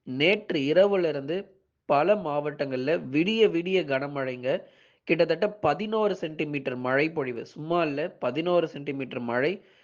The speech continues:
திருவள்ளூர்ல, அதுக்கப்புறம் சென்னை பகுதிகள்ல எட்டு சென்டிமீட்டர் மழை, மதுரவாயல், ஆவடி போன்ற பகுதிகள்லாம் கடுமையாக கனமழையில சிக்கியது.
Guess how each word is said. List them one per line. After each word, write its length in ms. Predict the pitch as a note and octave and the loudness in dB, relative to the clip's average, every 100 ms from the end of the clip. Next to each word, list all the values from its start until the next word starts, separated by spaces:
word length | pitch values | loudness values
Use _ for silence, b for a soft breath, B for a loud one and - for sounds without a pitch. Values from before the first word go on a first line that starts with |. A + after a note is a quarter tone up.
| b - | b 0
திருவள்ளூர்ல, 540 | E3+ F3+ E3+ E3 D3 D3 | 4 4 4 2 0 0
அதுக்கப்புறம் 840 | D3+ C#3 C#3+ C#3+ E3+ D#3+ B2 - _ | 0 0 -4 0 2 2 0 -8 _
சென்னை 400 | - D3+ D#3+ F#3 | -4 -2 0 -2
பகுதிகள்ல 680 | E3+ D#3 D3+ D3+ C#3+ D3+ F3+ | 0 -2 -2 -2 -2 0 0
எட்டு 340 | D3 D#3+ - G3+ | 0 0 -4 -2
சென்டிமீட்டர் 540 | F3 E3 D#3 D3 D3+ | -4 -2 -4 -4 -4
மழை, 380 | C3+ B2+ B2+ - - | -2 -2 -2 -6 -6
மதுரவாயல், 720 | B2+ C#3 D#3+ D3+ C#3+ C#3 C#3 | -4 2 2 4 2 -2 -6
ஆவடி 500 | - B2 C#3+ E3 D#3+ | -2 2 4 2 -2
போன்ற 280 | D#3 C#3+ C3+ | -6 -6 -6
பகுதிகள்லாம் 720 | C3 C3 B2+ B2+ B2 C3 G3+ b b b b _ | -2 -2 -2 -2 0 0 0 b b b b _
கடுமையாக 840 | C#3+ C#3+ F3+ G3+ G3 E3+ E3 F3+ | 0 0 0 -2 0 0 2 0
கனமழையில 640 | D#3+ C#3+ D#3 D#3+ D#3 D3+ C#3 | 0 -2 -2 0 0 0 -4
சிக்கியது. 600 | D3 C#3+ D#3 D3 C3+ F3+ | -6 -6 0 0 0 -4